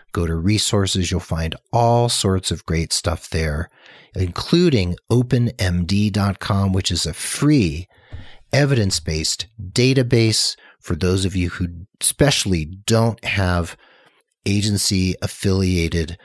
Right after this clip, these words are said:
subscriptions to UpToDate or Hippocrates or other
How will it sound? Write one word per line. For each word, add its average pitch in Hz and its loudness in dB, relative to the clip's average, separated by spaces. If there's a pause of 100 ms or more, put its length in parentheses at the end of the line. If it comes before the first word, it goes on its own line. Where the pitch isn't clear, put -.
(120)
subscriptions 92 -2 (240)
to - -4
UpToDate 82 -2 (100)
or 87 0
Hippocrates - -4 (360)
or 95 0
other 110 2